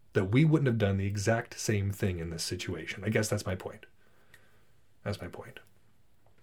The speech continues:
When we're talking about this vanity, though,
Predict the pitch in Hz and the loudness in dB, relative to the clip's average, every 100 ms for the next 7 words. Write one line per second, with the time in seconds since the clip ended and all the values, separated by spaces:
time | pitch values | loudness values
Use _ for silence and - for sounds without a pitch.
0 | - - - - - - - - - - | -20 -20 -20 -18 -14 -14 -16 -20 -20 -20
1 | - - - - 170 170 185 220 147 127 | -20 -20 -14 4 8 8 8 4 4 4
2 | 120 120 110 104 123 110 92 - 87 | 4 4 4 6 6 6 0 -6 -8